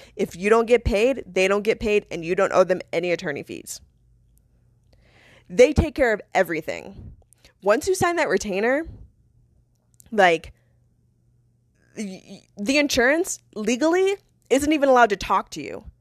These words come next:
They have to talk to your attorney. And your attorney has done this so many times. They know what to do. They know what to say. Your insurance is always trying to get you to, like, slip up and say something wrong and, like, I guess, like, admit fault and shit like that.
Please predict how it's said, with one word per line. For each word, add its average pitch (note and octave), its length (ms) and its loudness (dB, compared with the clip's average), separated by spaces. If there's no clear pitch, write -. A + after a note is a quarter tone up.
They A3+ 120 4
have C#4 140 4
to C#4 80 -6
talk A3 240 0
to A3+ 80 -8
your G3 160 0
attorney. F3 500 -8
And G3 540 2
your A#3 200 4
attorney C#4+ 320 -2
has B3 160 0
done G3 220 -2
this F#3 160 -4
so F#3 180 -2
many A#3+ 180 -6
times. F3+ 520 -6
They F3+ 100 -6
know E3+ 140 -2
what A3 180 0
to A#3+ 80 -6
do. G#3+ 280 -2
They F#3 120 -4
know F3 160 0
what - 140 4
to C4 100 0
say. G3+ 520 0
Your G#3+ 140 2
insurance A3 380 -2
is G3+ 120 -8
always G#3+ 380 6
trying A3+ 320 -2
to A#3 140 -8
get F#3 280 0
you F#3 340 2
to, G3+ 160 -6
like, D3+ 460 -4
slip G3+ 380 -2
up A3+ 160 4
and F#3 120 -6
say F#3 180 -4
something A3+ 260 -4
wrong F#3+ 380 0
and, G2 100 -8
like, D3+ 220 -6
I E3 80 -4
guess, E3 200 -4
like, D3 120 -4
admit D#3+ 320 -6
fault F3+ 200 0
and B2+ 100 -12
shit - 140 -8
like E3 180 -6
that. E3+ 200 0